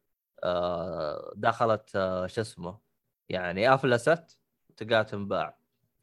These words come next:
فأتذكر، آه، واحد من الشباب سمى شركة، فقال هذه سبب، هذه الشركة كانت ماشية زي العسل، سبب إفلاسها والخرابيط اللي صار لها إنه الشاب اللطيف، آه، اللي هو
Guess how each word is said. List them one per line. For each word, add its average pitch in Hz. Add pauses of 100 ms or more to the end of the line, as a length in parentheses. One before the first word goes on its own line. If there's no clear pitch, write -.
(400)
فأتذكر، 110
آه، 92
واحد 107
من 107
الشباب 104
سمى 156
شركة، 123 (760)
فقال 131
هذه 147
سبب، 143
هذه 139
الشركة 131
كانت 139
ماشية 127
زي 127
العسل، 104 (280)
سبب 127
إفلاسها 117
والخرابيط 113
اللي 107
صار 127
لها 131
إنه 104 (480)
الشاب 127
اللطيف، 110
آه، 85 (260)
اللي 90
هو 92